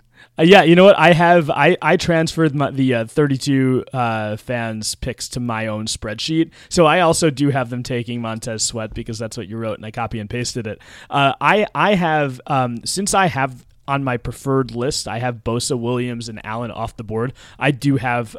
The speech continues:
uh, the Raiders taking Mon-, uh, taking Devin White, um, who is probably, he's a very fast linebacker. He's probably the, uh, the, the best, um, i-, inside linebacker prospect in this draft. And a lot of times inside linebackers don't,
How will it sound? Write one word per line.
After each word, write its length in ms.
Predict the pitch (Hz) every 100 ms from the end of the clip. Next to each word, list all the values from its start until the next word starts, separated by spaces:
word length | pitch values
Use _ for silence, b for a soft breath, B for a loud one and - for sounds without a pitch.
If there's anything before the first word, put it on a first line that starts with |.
| -
uh, 340 | 117 113 110 -
the 140 | 139
Raiders 320 | 131 123 120
taking 280 | - 123 123
Mon-, 200 | 117 113 110
uh, 300 | 135 117 110
taking 380 | - 131 117 107
Devin 260 | 107 117 110
White, 320 | 151 120 104 b b b
um, 380 | - 123 110 107 - -
who 260 | 135 120
is 180 | 113 107
probably, 520 | - 139 127 123 123
he's 160 | 139 120
a 140 | 107
very 420 | 107 127 156 139
fast 320 | 123 131 120 139
linebacker. 580 | 151 143 139 127 143
He's 160 | 120 110
probably 380 | - 120 113 113
the, 240 | 107 110
uh, 80 | 104
the, 240 | 104 113
the 80 | 127
best, 400 | 117 110 - -
um, 320 | 107 101 101 - b b b
i-, 20 | -
inside 680 | 110 - 151 139 143 120
linebacker 640 | 117 113 113 117 110 120 113
prospect 460 | 117 104 117 107
in 80 | 117
this 140 | 107
draft. 280 | - 117 110
And 80 | 165
a 40 |
lot 160 | 175 151
of 40 |
times 240 | 135 127 117
inside 280 | 117 117 110
linebackers 560 | 110 107 110 120 -
don't, 280 | 113 104 -